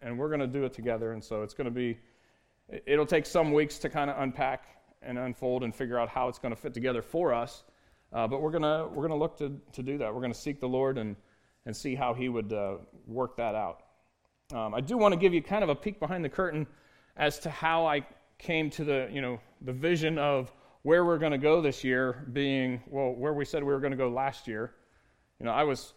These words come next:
every year and anything that I've ever been a part of,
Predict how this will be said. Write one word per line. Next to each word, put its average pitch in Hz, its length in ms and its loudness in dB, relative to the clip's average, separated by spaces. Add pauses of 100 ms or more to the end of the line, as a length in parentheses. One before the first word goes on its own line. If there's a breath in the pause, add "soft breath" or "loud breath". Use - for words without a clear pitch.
(160)
every 180 420 0
year 175 560 2
and 131 160 -4
anything 175 640 -2
that 151 100 2
I've 139 160 0
ever 165 240 -2
been 156 160 2
a 135 40 -2
part 165 340 0
of, 113 260 -2